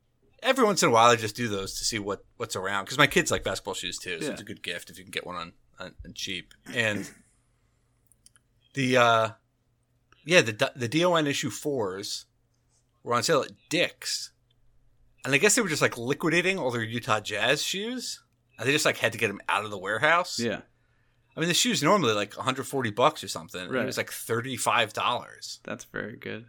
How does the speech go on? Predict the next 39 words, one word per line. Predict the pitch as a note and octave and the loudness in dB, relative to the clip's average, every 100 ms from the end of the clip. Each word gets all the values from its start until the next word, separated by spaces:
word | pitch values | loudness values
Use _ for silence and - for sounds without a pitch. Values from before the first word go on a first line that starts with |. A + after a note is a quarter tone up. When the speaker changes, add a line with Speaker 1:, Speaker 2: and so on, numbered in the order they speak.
| _ _ _ _ _ - | _ _ _ _ _ -12
Speaker 1:
And | A2 | -6
I'm | |
like, | A#2+ - _ | -6 -8 _
"Yeah, | A2+ F#3+ B2+ | -2 0 2
I | |
don't | A3 - | 0 0
care | G2+ G2 | -4 -4
if | - | -6
it | - | -8
says | G2+ F2+ - - _ _ _ _ _ _ - | -8 -6 -10 -10 _ _ _ _ _ _ -14
Mitchell | G2+ G#2 - C3 C#3 | -6 -2 0 0 0
and | A2+ | -2
has | G#2+ G2+ | -4 -6
a | G2 | -10
picture | _ A#2+ - A2 | _ -10 -6 -8
of | G2+ - | -8 -6
the | G2 F2+ - - - | -4 -4 -6 -14 -8
Wasatch | F#2 - G2+ - | -6 -2 -4 -6
Mountains | A2 A2 D#3+ A#2+ | -6 -6 -6 -2
on | C3+ D3 | 0 0
it | C#3 | -4
or | B2+ | -6
whatever | G#2+ G#2 G#2+ | -6 -6 -4
the, | A2 - - - | -4 -4 -8 -6
Speaker 2:
Yeah. | F#3 C#3 | -4 -2
Speaker 1:
<laughs> | |
the | D#3+ B2+ | -4 -8
Jazz | - B2 A2+ G#2+ | 0 4 4 2
logo | C3 C3 D3+ | -2 0 0
is." | D#3+ F3 - - - - - - - | 0 -4 -16 -18 -20 -20 -20 -20 -6
Speaker 2:
I | G3 | -2
like | A#3+ G#3 A3+ | 2 2 2
the | F#3 | -4
Jazz | - C3 C3 - | -2 -2 -2 -4
color | - A#2+ A2+ | -6 -6 -6
scheme, | - G#2 G#2+ | -8 -10 -8
by | A2 | -10
the | A2 | -10
way. | A2+ A2+ | -8 -8